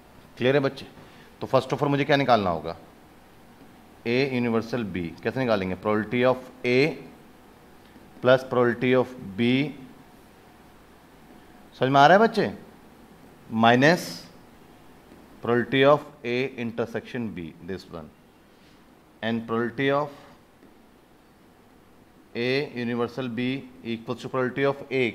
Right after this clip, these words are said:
क्या निकाला हमने? One upon six, probability of B क्या निकाला हमने? One upon twelve। अगर मैं नहीं काटता तो ठीक था, क्योंकि थर्टी सिक्स, थर्टी सिक्स सबके नीचे same रहता है, मुझे एलसीएम को चक्कर नहीं पड़ता। अब काट दिया तो काट दिया, चलो छोड़ो।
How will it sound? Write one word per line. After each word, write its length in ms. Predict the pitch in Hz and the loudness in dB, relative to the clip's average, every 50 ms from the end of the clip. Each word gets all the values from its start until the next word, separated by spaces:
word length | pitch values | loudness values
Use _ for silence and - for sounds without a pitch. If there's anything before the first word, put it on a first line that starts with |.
| - - | -2 -2
क्या 100 | 127 127 | -2 -2
निकाला 300 | 135 127 131 131 131 120 | 0 0 0 0 0 0
हमने? 240 | 104 95 90 82 - - - - - - _ _ _ _ _ _ - - - 101 | -2 -4 -8 -12 -14 -18 -20 -20 -20 -20 _ _ _ _ _ _ -20 -20 -8 -6
One 200 | 117 123 127 120 | -4 -2 -2 -2
upon 220 | 123 131 131 123 | -4 -4 -6 -6
six, 360 | - - 147 143 - - - - | -6 -10 -10 -10 -10 -14 -18 -8
probability 380 | - 127 123 123 120 135 139 | -4 -2 -2 -2 -2 -2 -4
of 160 | 139 127 117 | -4 -4 -4
B 120 | 120 135 127 | -6 -4 -4
क्या 100 | 131 135 | -2 -4
निकाला 320 | 127 127 117 117 110 104 98 | -2 -2 -2 -2 0 0 -2
हमने? 220 | 92 90 87 90 87 - - - - - - - - - - - - - - - - - | -4 -6 -10 -12 -14 -18 -20 -20 -20 -20 -20 -20 -20 -20 -20 -20 -20 -20 -20 -20 -20 -10
One 240 | 101 113 120 123 101 | -6 -4 -4 -2 -4
upon 320 | 110 117 - 123 127 127 123 127 | -4 -4 -2 -2 -4 -4 -4 -4
twelve। 260 | 127 123 123 131 143 135 - - - - - - - _ _ _ _ - - - - _ - | -2 -2 -2 -2 -4 -8 -14 -20 -20 -20 -20 -20 -20 _ _ _ _ -20 -20 -20 -20 _ -6
अगर 100 | 120 123 | -4 -2
मैं 100 | 127 131 | -2 -2
नहीं 200 | 127 127 135 143 | -2 -2 -4 0
काटता 300 | - 143 131 127 - - | 4 4 4 4 2 -2
तो 120 | - - 139 - - | -6 -6 -6 -6 -6
ठीक 120 | 127 107 - | -10 -6 -4
था, 100 | - 139 | -4 -4
क्योंकि 180 | 139 135 - | -4 -4 -6
थर्टी 180 | 127 107 - 123 | -6 -6 -6 -6
सिक्स, 200 | - 139 - - | -8 -8 -8 -6
थर्टी 160 | 120 107 127 | -6 -6 -6
सिक्स 220 | 117 135 117 - - | -6 -6 -10 -10 -12
सबके 180 | 110 - - | -12 -8 -8
नीचे 200 | 123 123 117 131 | -8 -8 -8 -10
same 240 | 127 - 117 113 110 | -8 -4 -4 -4 -4
रहता 160 | 107 104 127 | -4 -6 -6
है, 60 | 131 127 | -4 -2
मुझे 100 | 127 110 | -2 -2
एलसीएम 240 | 104 - 113 117 | -2 -4 -6 -8
को 60 | 117 117 | -8 -10
चक्कर 180 | - - 117 | -8 -8 -8
नहीं 100 | 104 90 | -6 -6
पड़ता। 160 | 87 95 107 | -6 -6 -8
अब 60 | 104 - | -4 0
काट 180 | 117 117 120 113 | 2 2 2 0
दिया 120 | 120 120 | -2 -6
तो 80 | 113 107 | -6 -6
काट 180 | 95 87 85 | -6 -8 -8
दिया, 120 | 82 82 82 | -10 -12 -12
चलो 160 | 90 85 82 | -12 -14 -14
छोड़ो। 260 | - 82 80 80 | -14 -16 -16 -16